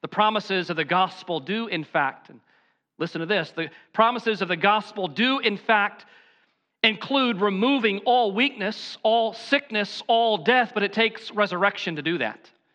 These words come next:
You may not be delivered from every distress and disease and fatigue now, but in the gospel, one day you will be.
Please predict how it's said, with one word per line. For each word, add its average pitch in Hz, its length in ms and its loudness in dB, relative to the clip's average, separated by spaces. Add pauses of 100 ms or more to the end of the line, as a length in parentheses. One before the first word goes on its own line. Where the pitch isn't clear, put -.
(1800)
You 175 100 -4
may 208 140 4
not 220 220 2
be 214 160 0
delivered 190 460 0
from 180 200 -4
every 196 220 2
distress 170 540 -2
and 196 120 -2
disease 156 680 -4 (680)
and 170 160 -2
fatigue 175 460 -2
now, 151 380 0 (1080)
but 160 80 2
in 185 80 0
the 170 100 0
gospel, 175 440 -2
one 170 200 -2
day 165 100 0
you 147 220 -8
will 135 220 -6
be. 127 180 -12